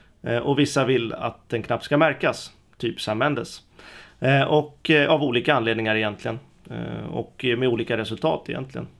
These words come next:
Det funkar ju vi-, ja, någorlunda bra i vissa filmer och jättebra i andra filmer.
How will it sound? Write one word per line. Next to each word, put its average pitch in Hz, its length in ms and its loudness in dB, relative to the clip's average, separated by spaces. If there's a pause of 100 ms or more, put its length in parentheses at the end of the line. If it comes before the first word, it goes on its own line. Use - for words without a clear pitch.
(160)
Det 127 220 -8
funkar 117 320 -4
ju 117 300 2 (240)
vi-, 135 360 -4
ja, - 240 -2 (280)
någorlunda 123 480 0
bra 123 160 2
i - 20 2
vissa 127 220 -2
filmer 120 220 -4
och 117 60 0
jättebra 107 400 -4
i - 20 -6
andra 104 260 -6
filmer. 127 320 -8